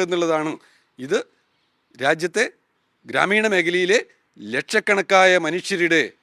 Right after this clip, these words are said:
കുടുംബങ്ങളെ, ലക്ഷക്കണക്കായ മനുഷ്യരുടെ ജീവിതത്തെ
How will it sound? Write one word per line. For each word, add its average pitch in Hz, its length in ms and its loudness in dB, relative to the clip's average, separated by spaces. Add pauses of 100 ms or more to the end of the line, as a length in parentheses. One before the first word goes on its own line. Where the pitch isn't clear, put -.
(540)
കുടുംബങ്ങളെ, 190 640 0 (200)
ലക്ഷക്കണക്കായ 190 640 0
മനുഷ്യരുടെ 190 420 -2 (160)
ജീവിതത്തെ 185 520 -2